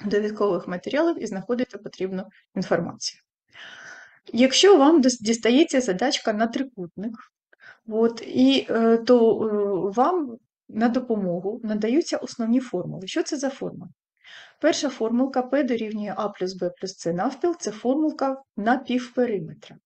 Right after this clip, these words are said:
Формулка напівпериметра, вона у нас використовується,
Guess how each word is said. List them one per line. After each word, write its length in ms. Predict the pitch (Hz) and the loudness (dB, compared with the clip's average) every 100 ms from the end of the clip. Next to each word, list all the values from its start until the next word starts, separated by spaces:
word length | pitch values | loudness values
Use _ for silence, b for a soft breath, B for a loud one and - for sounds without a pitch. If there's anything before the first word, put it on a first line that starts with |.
| _ _ B B B B | _ _ B B B B
Формулка 540 | - 269 240 233 226 | -4 0 0 0 -2
напівпериметра, 1000 | 220 214 214 214 - 208 240 339 - 339 | -4 -6 -8 -10 -4 -2 0 -2 -2 -2
вона 320 | 269 214 208 | -2 -4 -6
у 100 | 202 | -6
нас 260 | 190 185 - | -6 -8 -10
використовується, 1120 | 185 175 175 - - 185 226 254 247 - 359 | -8 -4 -4 -4 -4 -4 -2 -2 -2 -4 -4